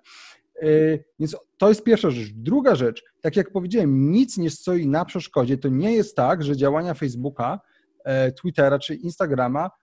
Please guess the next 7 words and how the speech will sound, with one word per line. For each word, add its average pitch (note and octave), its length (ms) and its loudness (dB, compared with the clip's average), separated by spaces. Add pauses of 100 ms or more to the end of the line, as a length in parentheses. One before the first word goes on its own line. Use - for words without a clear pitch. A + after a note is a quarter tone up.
(140)
blokują E3+ 440 2
możliwość D#3+ 560 -2
istnienia F3 440 -8 (100)
innych G3+ 420 -2
aplikacji, D3 640 -4
które D#3+ 460 -2
by, C#3+ 320 -6